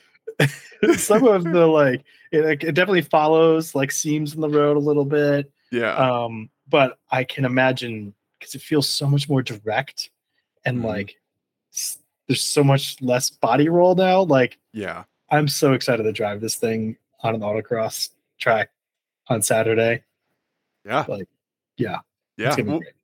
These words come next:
Speaker 2: well, good news, Ian. We're driving it on an autocross track together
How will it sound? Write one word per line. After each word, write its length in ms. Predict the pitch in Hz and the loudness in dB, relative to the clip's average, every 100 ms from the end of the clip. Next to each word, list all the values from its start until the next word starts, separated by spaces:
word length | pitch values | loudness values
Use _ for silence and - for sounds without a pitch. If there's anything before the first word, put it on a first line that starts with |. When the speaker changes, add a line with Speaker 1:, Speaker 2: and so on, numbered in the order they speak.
| _ _ - | _ _ -6
Speaker 2:
well, 100 | 143 | -6
good 320 | 113 185 247 247 | 2 2 4 4
news, 360 | 269 320 - | 4 2 2
Ian. 420 | 147 135 143 147 _ _ 139 | 2 2 0 -6 _ _ -2
We're 120 | 165 | -2
driving 500 | 156 156 175 202 190 | 2 4 4 4 2
it 180 | 170 - | 0 0
on 240 | 160 165 170 | 2 2 2
an 80 | 156 | 2
autocross 760 | 165 226 220 131 117 123 - | 2 2 0 0 0 -2 -4
track 320 | 147 123 123 - | -2 -2 -2 -8
together 840 | 180 165 120 143 202 175 131 123 | -4 -4 0 2 2 0 -4 -6